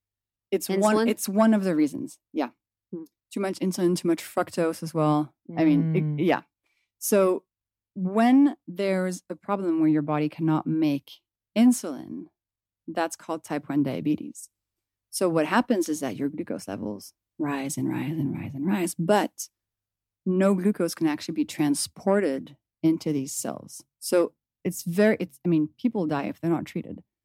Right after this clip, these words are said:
Speaker 1: So these people have to inject insulin on a daily basis to
Speaker 3: Mm,
Speaker 1: make up
Speaker 3: okay.
Speaker 1: for what the pancreas can't do. That's a very different disease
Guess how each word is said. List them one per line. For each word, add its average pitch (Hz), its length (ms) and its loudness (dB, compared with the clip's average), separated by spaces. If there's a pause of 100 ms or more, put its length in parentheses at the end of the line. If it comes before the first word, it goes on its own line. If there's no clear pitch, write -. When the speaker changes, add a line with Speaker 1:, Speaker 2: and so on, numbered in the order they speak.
(120)
Speaker 1:
So 196 120 -2
these 226 180 4
people 208 220 -2
have 160 160 -2
to 151 80 -2
inject 156 420 2
insulin 156 520 -2 (220)
on 160 160 4
a 147 40 4
daily 139 240 -2
basis 175 420 -6
to 165 100 -6
Speaker 3:
Mm, 165 60 2
Speaker 1:
make 156 180 4
up 156 80 -2
Speaker 3:
okay. - 80 -8
Speaker 1:
for 160 60 -2
what 151 120 0
the 151 60 -6
pancreas 151 440 -8
can't - 220 -8
do. - 200 -12 (640)
That's 208 220 2
a 262 80 4
very 196 520 -2
different 233 680 0
disease 156 760 -2